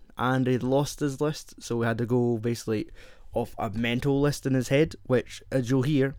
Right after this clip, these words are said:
that I have to decrypt and pull these films out of his mind so we could actually talk about them. And I myself, I, I sound pretty confused at times as well, but this is me juggling a, a mental list in my head of,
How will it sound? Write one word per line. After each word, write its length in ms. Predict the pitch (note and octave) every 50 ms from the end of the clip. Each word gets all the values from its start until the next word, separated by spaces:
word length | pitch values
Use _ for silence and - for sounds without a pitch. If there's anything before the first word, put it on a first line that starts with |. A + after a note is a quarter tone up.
| - - -
that 160 | B2 A#2 - -
I 360 | A2+ A2+ A#2 A#2+ A2+ - - -
have 180 | A2+ A2 - -
to 220 | A#2 A2 A2+ A#2 - - - - - - - - - - - - -
decrypt 600 | B2+ - - - - C3+ C#3 - - - - - - A2+
and 280 | C3 B2 A#2 G#2+ -
pull 360 | - - D3+ D3 C#3+ C#3 C3+
these 260 | C3+ B2 B2 B2 A#2 -
films 400 | - C#3+ C#3 C3 B2+ B2 A2 - -
out 160 | A2+ B2 B2+ B2+
of 120 | B2 -
his 180 | C#3 C3 A2 A#2
mind 500 | C3 B2 B2 B2 A#2+ A#2 A#2+ A2 - - - - -
so 560 | - - - B2+ B2 B2 A#2+ A#2+ A#2+ A#2 - - _ - - -
we 140 | C3+ C3
could 100 | - C3 A#2+
actually 260 | A#2+ A2 - - A2+
talk 220 | - C3+ B2 -
about 220 | - B2 A#2 A2 G#2
them. 200 | A#2 B2+ C3 - - - _ - - - - - - - - -
And 200 | C3+ C#3 C3 A#2+
I 200 | - E3+ F#3+ F#3+
myself, 300 | E3 C#3+ - G3 F3+ C#3+
I, 280 | C3 C#3+ D#3+ D3+ G#2 D3
I 40 | D3+
sound 260 | - D#3+ C#3 C3+ B2+
pretty 140 | C#3+ A#2+ -
confused 460 | - A#2+ - - B2+ B2 A#2 A2 B2
at 80 | -
times 280 | - C3+ B2 A#2+ A#2+ A2
as 120 | A2+ A2 A#2
well, 240 | C3 C3 B2 A2+ G#2+
but 300 | G#2+ B2 A2+ - C3 - - - - - - - - - - -
this 280 | F3 B2+ C#3 C3+ C#3 C#3+
is 120 | C3 B2
me 280 | C3 C#3 C#3 C3+ C3 A#2 A2+ A2+ A2+ - - - - - - -
juggling 540 | - D3 C#3+ C3+ A#2+ C3+ C3+ B2+ B2+ A#2+ - - - -
a, 300 | B2 B2+ B2+ B2 A#2+ -
a 100 | - B2
mental 380 | C3 C3+ C3+ B2+ - C#3 B2+ B2
list 200 | C3 B2+ - B2+
in 60 | A#2
my 120 | A#2+ A#2
head 220 | A#2+ B2+ B2+ B2 A2+
of, 280 | - G2 A2+ A2 -